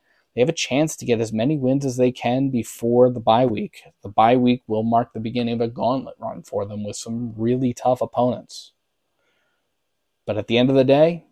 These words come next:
Eagles fans can rejoice in the fact that once again, we have been able to defeat Kirk Cousins in a primetime game in Philadelphia,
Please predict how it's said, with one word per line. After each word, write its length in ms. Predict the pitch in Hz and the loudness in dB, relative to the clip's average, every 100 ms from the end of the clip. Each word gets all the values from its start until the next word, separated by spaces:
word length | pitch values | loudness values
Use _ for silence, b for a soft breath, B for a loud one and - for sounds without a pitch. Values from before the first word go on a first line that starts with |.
| _ _ _ _ _ _ _ _ | _ _ _ _ _ _ _ _
Eagles 340 | - 120 143 - | -2 0 0 -2
fans 340 | 135 139 135 | -2 0 -2
can 160 | - 110 | -6 -6
rejoice 540 | 104 123 143 156 - | -4 0 2 2 0
in 100 | 104 | -8
the 60 | 101 | -10
fact 320 | - 117 - | -6 -6 -6
that 120 | - | -10
once 300 | 107 131 151 | -4 -2 -2
again, 480 | 151 143 117 101 92 _ _ _ _ - | -2 0 0 -2 -10 _ _ _ _ -10
we 80 | 101 | -8
have 140 | - | -6
been 120 | 95 | -6
able 300 | 104 123 131 | 0 0 0
to 120 | - - | -4 -6
defeat 460 | 127 - 101 - _ _ _ | -6 -4 -6 -8 _ _ _
Kirk 300 | - 147 - | -2 -2 0
Cousins 640 | - 110 98 101 95 - - _ _ _ _ - | 2 2 0 -10 -12 -14 -18 _ _ _ _ -8
in 100 | 107 | -6
a 140 | 98 | -6
primetime 680 | 85 - 131 139 135 131 131 | -6 2 4 4 2 0 2
game 420 | 113 104 101 101 - _ _ _ _ _ _ _ _ _ _ _ | 0 -4 -6 -12 -16 _ _ _ _ _ _ _ _ _ _ _
in 220 | 127 143 | 0 2
Philadelphia, 880 | 139 139 127 117 101 95 101 101 - | 0 -2 0 0 -2 -4 -6 -6 -6